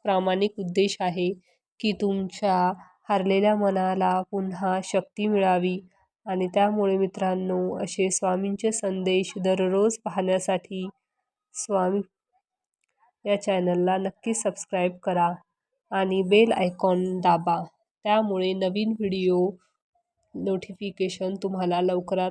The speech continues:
लवकर मिळेल. चला तर मग मित्रांना, सर्वांनी आनंदी राहा आणि इतरांचीही काळजी घ्या. श्री स्वामी समर्थ. जय जय स्वामी समर्थ.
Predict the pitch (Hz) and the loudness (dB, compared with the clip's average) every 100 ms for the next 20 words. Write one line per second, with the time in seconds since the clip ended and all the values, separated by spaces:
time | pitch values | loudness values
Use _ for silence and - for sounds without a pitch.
0 | - 185 180 190 190 185 180 180 180 - | -4 -6 -4 -4 -4 -2 -2 -2 -6 -14
1 | _ _ _ _ _ _ _ _ _ _ | _ _ _ _ _ _ _ _ _ _
2 | _ - 202 196 208 254 247 220 196 202 | _ -6 0 0 0 -2 0 0 0 -4
3 | 190 190 180 180 180 180 180 196 190 190 | -6 -2 -2 0 0 0 -2 -4 -2 -2
4 | 196 196 190 190 208 214 220 202 180 185 | -2 -4 -2 -2 -2 -2 -2 -2 -2 -2
5 | 180 185 _ _ _ _ _ - 180 185 | -2 -4 _ _ _ _ _ -6 -2 0
6 | 180 185 196 190 190 208 202 240 190 175 | 0 0 0 0 0 -2 -2 2 4 4
7 | 175 190 - 185 175 170 _ - - 220 | 2 -4 -4 -4 -4 -6 _ -20 -12 -2
8 | 214 240 233 202 185 185 185 185 190 190 | 2 2 2 0 0 0 -4 -4 -4 -2
9 | 180 - 196 180 180 _ _ _ _ 185 | -4 -4 -2 -2 -4 _ _ _ _ -2
10 | 190 185 190 220 220 220 190 185 190 196 | 2 4 6 6 6 2 4 4 0 0
11 | 180 180 175 - | 2 0 0 -2